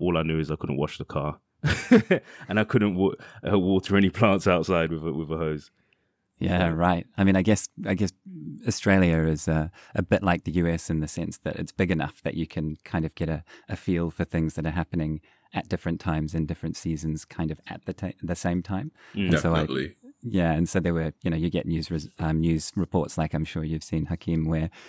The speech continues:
Speaker 2: where you've got a drought somewhere and a flood somewhere on the same day. And
Speaker 3: Just
Speaker 2: that
Speaker 3: like in, um, the U S this past, um,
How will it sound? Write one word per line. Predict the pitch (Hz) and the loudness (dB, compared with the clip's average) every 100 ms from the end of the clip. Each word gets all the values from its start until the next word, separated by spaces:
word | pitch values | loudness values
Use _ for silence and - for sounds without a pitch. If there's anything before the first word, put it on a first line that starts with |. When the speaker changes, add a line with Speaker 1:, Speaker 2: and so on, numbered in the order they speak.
| - | -6
Speaker 2:
where | 90 | 2
you've | 87 - | 2 4
got | 85 | 2
a | 80 | 2
drought | 87 85 73 | 4 4 4
somewhere | - - 80 78 78 78 - | 0 2 4 6 4 0 2
and | 80 | 2
a | |
flood | - 87 78 - | 2 0 0 -2
somewhere | - 80 78 85 - - | -2 0 0 -4 -6 -6
on | 87 | -2
the | 80 | 0
same | - 80 85 | 0 -4 -2
day. | 71 82 _ - - - | -2 -4 _ -20 -20 -4
And | 98 82 | 2 4
Speaker 3:
Just | 85 80 - | 4 2 0
Speaker 2:
that | |
Speaker 3:
like | 82 85 87 | 0 2 0
in, | 80 80 - - | 0 -2 -6 -8
um, | 71 71 73 | -6 -4 -2
the | 80 | 0
U | 82 98 95 | 4 6 4
S | - | 0
this | 80 71 | -4 -4
past, | - 85 78 - - - | 2 2 2 -2 -12 -6
um, | 73 73 76 | -4 -4 -8